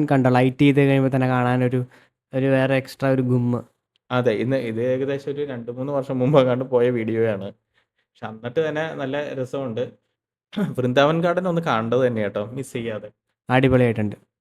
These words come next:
Speaker 2: കണ്ടോ, ഇതിപ്പോ നമ്മള് ഈ ഭാഗത്തേക്ക് വന്നു, അപ്പുറ സൈഡാണ് ഗാർഡൻ, കണ്ടില്ലേ? അവിടെ ലൈറ്റ്
Speaker 1: ആഹാ,
Speaker 2: ഷോയും
Speaker 1: ആഹാ.
Speaker 2: അതൊക്കെ നല്ല, നല്ല രസമുണ്ട്. അപ്പൊ ഇവിടെ ഏകദേശം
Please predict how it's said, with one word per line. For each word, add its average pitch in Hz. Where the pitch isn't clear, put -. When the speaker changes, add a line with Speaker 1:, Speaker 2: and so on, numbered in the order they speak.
Speaker 2:
കണ്ടോ, 120
ഇതിപ്പോ 160
നമ്മള് 151
ഈ 139
ഭാഗത്തേക്ക് 127
വന്നു, 107
അപ്പുറ 135
സൈഡാണ് 143
ഗാർഡൻ, 107
കണ്ടില്ലേ? 127
അവിടെ 127
ലൈറ്റ് 139
Speaker 1:
ആഹാ, 139
Speaker 2:
ഷോയും 127
Speaker 1:
ആഹാ. 107
Speaker 2:
അതൊക്കെ 131
നല്ല, 156
നല്ല 185
രസമുണ്ട്. 147
അപ്പൊ 131
ഇവിടെ 165
ഏകദേശം 151